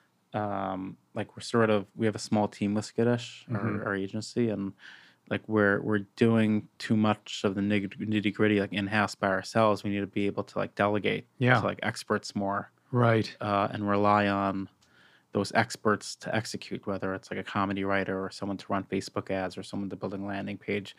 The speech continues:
Speaker 1: The past two years, we've been trying to figure it out ourselves
Speaker 2: Yeah, yeah.
Speaker 1: in-house too much.
Speaker 2: Right.
Speaker 1: So we need to rely on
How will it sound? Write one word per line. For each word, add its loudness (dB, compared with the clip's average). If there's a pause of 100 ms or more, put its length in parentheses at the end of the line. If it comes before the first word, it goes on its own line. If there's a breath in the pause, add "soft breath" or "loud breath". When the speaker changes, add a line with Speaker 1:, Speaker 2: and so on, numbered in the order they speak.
(160 loud breath)
Speaker 1:
The -12
past 0
two 2
years, 4
we've -2
been -12
trying -6
to -12
figure -2
it 0
out -2
ourselves -2
Speaker 2:
Yeah, 4
yeah. -4
Speaker 1:
in-house -2
too -4
much. 2 (180)
Speaker 2:
Right. -2
Speaker 1:
So 4
we 6
need 4
to 6
rely 2
on -2